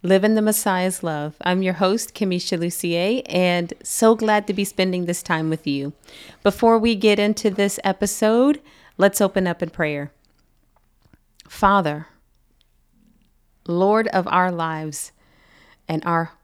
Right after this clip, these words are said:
precious Holy Spirit, we thank you for today. We thank you for who you are,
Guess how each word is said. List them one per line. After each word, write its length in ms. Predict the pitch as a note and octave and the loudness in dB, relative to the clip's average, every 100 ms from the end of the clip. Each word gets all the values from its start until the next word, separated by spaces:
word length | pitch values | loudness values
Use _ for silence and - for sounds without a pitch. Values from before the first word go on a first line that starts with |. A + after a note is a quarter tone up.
| _ _ _ | _ _ _
precious 480 | - - A3+ - F3 | 0 2 0 0 -2
Holy 300 | - F3+ E3 | -2 -2 -2
Spirit, 360 | E3 - C#3+ - | -4 -6 -6 -4
we 140 | E3+ | -4
thank 500 | F3 - A3 A#3+ B3 | -4 0 6 6 4
you 80 | A#3 | 0
for 140 | - | 0
today. 400 | E3+ - D3 C#3 | -2 -2 -6 -6
We 160 | C#3 D#3+ | -6 -8
thank 460 | - - A3 B3 B3 | -8 0 2 2 0
you 80 | |
for 160 | G#3+ F#3 | -2 -4
who 120 | D#3+ | -4
you 300 | E3 D3+ D3 | -4 -4 -6
are, 300 | C#3 C3+ C#3 | -8 -10 -12